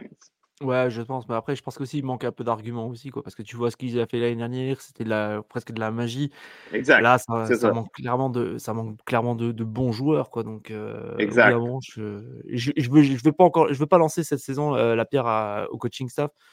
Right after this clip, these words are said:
Speaker 1: Je trouve qu'ils font déjà du, de l'assez bon boulot, euh, quand tu vois déjà sur, sur le banc de touche, euh, les gueulantes qu'il, qu'il y a des fois et tout pour, euh,
Speaker 2: Ouais.
Speaker 1: ils,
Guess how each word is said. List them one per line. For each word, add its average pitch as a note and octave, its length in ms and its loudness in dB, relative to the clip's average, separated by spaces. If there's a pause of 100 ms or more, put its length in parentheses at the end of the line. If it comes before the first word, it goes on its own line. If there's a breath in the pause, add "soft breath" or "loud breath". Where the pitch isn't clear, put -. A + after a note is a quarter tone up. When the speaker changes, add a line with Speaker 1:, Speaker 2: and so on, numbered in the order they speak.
Speaker 1:
Je - 60 -20
trouve B2+ 120 -14
qu'ils - 160 -18
font B2+ 180 -4
déjà B2+ 180 2
du, B2 200 -10
de C3 180 2
l'assez C#3 260 6
bon C#3 160 2
boulot, C#3 520 4
euh, A2+ 240 2
quand A2+ 120 -4
tu - 100 -8
vois B2 120 2
déjà A#2 120 0
sur, A2+ 320 -2 (520 soft breath)
sur - 120 -2
le A#2+ 80 2
banc B2+ 140 4
de A#2 80 -2
touche, D#3 280 -2
euh, G2 540 -6 (480)
les B2+ 180 -4
gueulantes D#3+ 440 6
qu'il, C3 340 0
qu'il - 140 6
y C3+ 40 10
a C3+ 40 8
des C3+ 120 4
fois C#3 240 2
et B2+ 100 0
tout C#3+ 180 -6
pour, A2+ 300 -4
euh, G#2+ 260 -8
Speaker 2:
Ouais. A2+ 180 8 (100)
Speaker 1:
ils, B2+ 60 -16